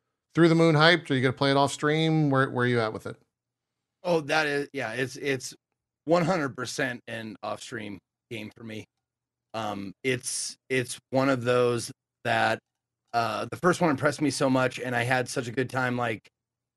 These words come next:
Speaker 2: it, not that I play games <laughs> fast, but, uh, like, it's more so I wanna pay attention to it, and a lot of the times when I'm playing a game and streaming it,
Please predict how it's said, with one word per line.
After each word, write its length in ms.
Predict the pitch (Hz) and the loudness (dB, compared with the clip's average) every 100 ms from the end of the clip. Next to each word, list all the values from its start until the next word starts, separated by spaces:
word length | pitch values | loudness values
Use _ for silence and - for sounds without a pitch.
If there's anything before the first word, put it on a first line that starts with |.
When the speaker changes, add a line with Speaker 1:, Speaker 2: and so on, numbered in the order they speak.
| _ _ _ _ _ _ _ _ _ _ - - | _ _ _ _ _ _ _ _ _ _ -20 -10
Speaker 2:
it, 180 | 165 156 _ - | -8 -8 _ 2
not 180 | 208 240 | 4 6
that 100 | 202 | 2
I 60 | |
play 240 | 139 156 139 | 2 0 2
games 420 | 143 127 113 - - 175 151 120 | 0 -2 -4 -10 -2 0 0 -2
<laughs> 380 | 175 135 _ | -6 -6 _
fast, 340 | 147 143 175 - | 0 2 2 0
but, 160 | 165 143 | -2 -2
uh, 100 | 160 | -4
like, 300 | 156 139 123 - _ _ _ _ | -2 -4 -4 -16 _ _ _ _
it's 180 | 160 127 | -8 -2
more 220 | 170 226 | 0 2
so 500 | 196 - 185 175 165 - _ _ _ _ _ _ _ | 0 4 4 4 2 -4 _ _ _ _ _ _ _
I 100 | 143 | -2
wanna 360 | 143 143 160 143 | 2 2 2 0
pay 160 | 151 139 | 0 -2
attention 400 | 131 139 139 139 | -2 -4 -4 0
to 160 | 180 | 2
it, 120 | 170 - | 4 2
and 140 | 131 | -2
a 60 | 123 | -2
lot 280 | 127 131 139 | 0 2 0
of 80 | |
the 80 | 135 | -4
times 340 | 131 139 131 123 | -4 -4 -4 -6
when 100 | 120 | -8
I'm 80 | |
playing 360 | 98 127 123 120 | -10 -8 -8 -6
a 20 | |
game 260 | 117 120 117 | -6 -6 -6
and 80 | 107 | -8
streaming 360 | 143 139 139 | -4 -2 0
it, 160 | 135 | 0